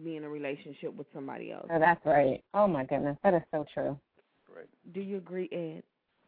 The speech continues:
Speaker 1: From a male
Speaker 3: Absolutely.
Speaker 1: perspective?
Speaker 3: Absolutely, because, you know,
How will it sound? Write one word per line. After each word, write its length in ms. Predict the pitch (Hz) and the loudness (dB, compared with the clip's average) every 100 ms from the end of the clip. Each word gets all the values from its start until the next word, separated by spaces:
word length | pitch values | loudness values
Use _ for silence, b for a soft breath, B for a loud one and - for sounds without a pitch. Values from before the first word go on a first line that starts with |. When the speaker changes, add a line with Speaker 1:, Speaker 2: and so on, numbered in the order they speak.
| - | -12
Speaker 1:
From 140 | 180 | 0
a 20 | |
male 180 | 175 165 | 8 8
Speaker 3:
Absolutely. 400 | 165 135 - - | 6 2 0 0
Speaker 1:
perspective? 320 | 135 160 170 165 _ _ 120 | -6 -8 -12 -16 _ _ 2
Speaker 3:
Absolutely, 560 | 143 - 151 139 - | 2 2 -4 -4 -6
because, 380 | 117 113 131 123 - B B | -8 -2 0 0 -4 B B
you 100 | 143 | -2
know, 240 | 151 156 | 2 2